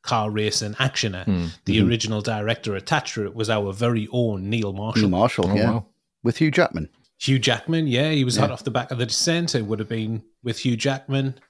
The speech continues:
Speaker 1: Jackman left to do Real Steel, and Marshall followed, and it languished at Universal for a while before
Speaker 3: Right.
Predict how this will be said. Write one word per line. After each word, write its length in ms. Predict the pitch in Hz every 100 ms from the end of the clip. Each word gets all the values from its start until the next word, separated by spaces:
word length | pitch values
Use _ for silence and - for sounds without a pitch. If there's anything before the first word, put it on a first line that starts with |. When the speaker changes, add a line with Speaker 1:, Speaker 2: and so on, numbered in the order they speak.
| _ -
Speaker 1:
Jackman 380 | 135 - 117 107
left 180 | 104
to 60 | 113
do 140 | 101 98
Real 280 | 104 98
Steel, 420 | 90 - 123 107 95
and 120 | 101
Marshall 380 | 95 92 - 92
followed, 420 | - 95 90 95
and 140 | 113
it 100 | 107
languished 420 | 95 107 98 95 -
at 40 |
Universal 520 | 95 101 95 98 95 104
for 120 | 107
a 60 |
while 320 | 98 123 117 107
before 300 | 101 - 104
Speaker 3:
Right. 160 | 101